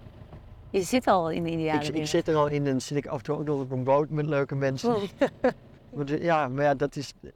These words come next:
Speaker 2: Dat is
Speaker 3: Ja. Ja, je bent nu drieënveertig, ik ook, van, van negenenzeventig. Ehm, we beginnen nu zowel op, op, in een fase te geraken dat dit is het later waar dat we vroeger over dachten, hè? Ongeveer, toch?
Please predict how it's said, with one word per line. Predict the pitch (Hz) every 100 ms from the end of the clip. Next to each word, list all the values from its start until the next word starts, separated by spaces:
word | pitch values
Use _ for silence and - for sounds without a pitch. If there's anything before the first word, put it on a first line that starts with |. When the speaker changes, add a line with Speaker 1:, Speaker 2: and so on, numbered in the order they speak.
| -
Speaker 2:
Dat | 147 147 -
is | 190
Speaker 3:
Ja. | - - - - - - - - - - -
Ja, | 226 - -
je | 220
bent | 220 226
nu | 226
drieënveertig, | 185 233 220 180 202 247 277
ik | 240 -
ook, | 240 254
van, | 233 214 -
van | 202 190
negenenzeventig. | 196 190 190 - 202 226 226 277 - - - - - - - - -
Ehm, | 202 202 202 196 190 185 - - -
we | 226
beginnen | 208 226 240
nu | 226
zowel | 208 214 214 247
op, | -
op, | 220 208 - -
in | -
een | 202
fase | - 208 220 214
te | 214
geraken | 185 180 214 214
dat | 190 185 175 175 - - - - - - - - - - - - -
dit | 196 233
is | 247
het | 214 196
later | 180 196 254 285
waar | 233 202
dat | 196
we | 185 185
vroeger | 226 233
over | 190 185 180
dachten, | 196 202 - - 160
hè? | 294 349 - - -
Ongeveer, | - 196 175 180 165 -
toch? | 240 277